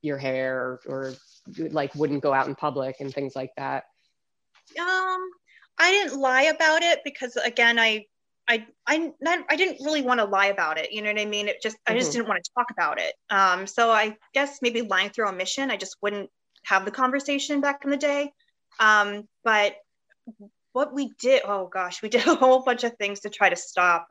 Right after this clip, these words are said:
Speaker 2: Um, my mom, when I was little, she put oven mitts on my hands. Y'all are gonna laugh. She put oven mitts on my hand and then, like,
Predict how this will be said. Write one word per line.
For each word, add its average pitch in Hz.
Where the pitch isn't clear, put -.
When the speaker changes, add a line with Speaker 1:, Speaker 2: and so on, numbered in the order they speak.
Speaker 2:
Um, 202
my 240
mom, 285
when 240
I 233
was 240
little, 214
she -
put 277
oven 240
mitts 208
on 214
my 220
hands. 202
Y'all 233
are 320
gonna 247
laugh. 180
She 277
put 269
oven 254
mitts 240
on 208
my 214
hand 202
and 202
then, 196
like, 185